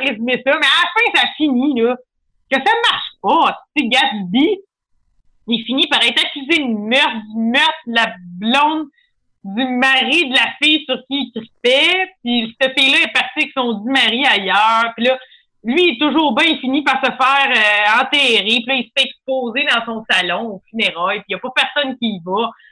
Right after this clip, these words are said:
Puis là, Tobey Maguire, il est bien triste de ça, parce que tout le monde venait à tes fêtes, puis c'est plate.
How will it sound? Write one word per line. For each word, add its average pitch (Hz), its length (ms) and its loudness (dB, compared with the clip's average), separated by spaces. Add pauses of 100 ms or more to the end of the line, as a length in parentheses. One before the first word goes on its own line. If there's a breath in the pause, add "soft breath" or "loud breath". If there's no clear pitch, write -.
(140)
Puis 269 100 4
là, 269 60 2
Tobey 240 300 2
Maguire, 202 640 2
il 220 100 0
est 214 40 -2
bien 247 180 2
triste 247 340 -4
de 196 160 -2 (180)
ça, 202 260 0
parce 208 120 -6
que - 140 -20 (220)
tout 294 100 -8
le 262 60 -8
monde 262 240 -2
venait 240 160 0
à 226 160 0
tes 190 240 -6 (100)
fêtes, 185 540 -2
puis 190 120 -14 (580)
c'est 392 200 0
plate. 523 420 0